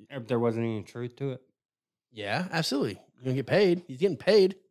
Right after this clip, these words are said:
Speaker 2: You put stock in Chuck Norris being that fucking badass?
Speaker 1: Has Chuck Norris came out later and been like, "No, it was
Speaker 2: You,
Speaker 1: total
Speaker 2: you,
Speaker 1: bullshit."
Speaker 2: but I mean, you put, you put a lot of faith in Chuck Norris being as badass as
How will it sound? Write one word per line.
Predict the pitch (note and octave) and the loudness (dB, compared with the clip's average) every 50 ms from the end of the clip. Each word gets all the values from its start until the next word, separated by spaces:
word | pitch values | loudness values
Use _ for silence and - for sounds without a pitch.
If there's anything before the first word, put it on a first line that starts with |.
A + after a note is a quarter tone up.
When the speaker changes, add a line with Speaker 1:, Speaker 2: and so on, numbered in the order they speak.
| _ _ _ _ _ _ _ | _ _ _ _ _ _ _
Speaker 2:
You | - C#3 | -4 2
put | B2 E3+ D3+ | 2 4 4
stock | - - F3 E3 - | 6 6 6 6 6
in | E3 D3+ | 4 4
Chuck | - F3+ E3 D3+ | 6 4 4 6
Norris | D3+ E3 F3 E3+ | 8 8 8 8
being | - E3+ F3 F3 F3 E3+ | 8 8 8 8 8 8
that | F3+ F3+ F3 | 6 6 6
fucking | - F3 - F3+ E3 | 4 2 4 4 6
badass? | E3+ F3 F3+ F#3+ G3+ G#3 | 6 8 8 6 4 4
Speaker 1:
Has | G3+ E3 D#3+ D3 - | 4 4 4 4 4
Chuck | - E3+ E3 E3 B2+ | 4 4 4 4 4
Norris | C#3 C#3 C#3 C3+ C3+ C3+ | 0 0 0 0 -2 -4
came | - - C3+ C3 B2+ | -4 -2 0 2 2
out | B2+ B2+ A#2 | 4 4 4
later | A#2+ B2 B2 B2 B2 | 6 6 6 6 6
and | A#2+ A2 | 6 6
been | G#2 G#2+ G#2+ | 4 4 4
like, | G#2+ G#2 G2 F#2 F#2+ | 4 4 2 0 0
"No, | G2+ G2 F#2+ F#2+ F#2+ | -2 -2 0 0 0
it | G2 G2+ | 0 -2
was | F#2+ F2+ E2 F3 | -2 -2 -2 0
Speaker 2:
You, | F#3+ A3+ | 0 2
Speaker 1:
total | - F3 F3+ F#3 | 4 4 4 4
Speaker 2:
you, | F3+ F3+ | 2 -2
Speaker 1:
bullshit." | F3+ F#2+ F#2 F#2 - E3+ | -6 -8 -8 -6 0 4
Speaker 2:
but | F3+ G#3 | 6 6
I | |
mean, | G#3 G#3 G3+ | 8 8 8
you | G3 F#3+ | 6 8
put, | G3 G3 E3+ | 8 6 6
you | F3 F3+ | 6 4
put | D3+ F#3 | 4 6
a | E3+ | 8
lot | E3+ E3 D3 | 8 6 6
of | C3 | 4
faith | - D3 D#3+ D3+ D#3 | 2 2 2 2 2
in | C#3+ C#3 | 0 0
Chuck | - E3 D3+ | 2 2 2
Norris | C3+ C#3+ D#3 D#3 D#3 | 4 4 4 4 4
being | - E3 D#3+ | 4 2 2
as | D3+ C3+ | 2 2
badass | A#2 A2+ C#3+ D3 D3+ D#3 D#3 D#3+ D#3 - | 2 4 4 6 6 6 4 4 2 0
as | D#3+ D3 D3 C#3+ - | -2 -2 -4 -8 -12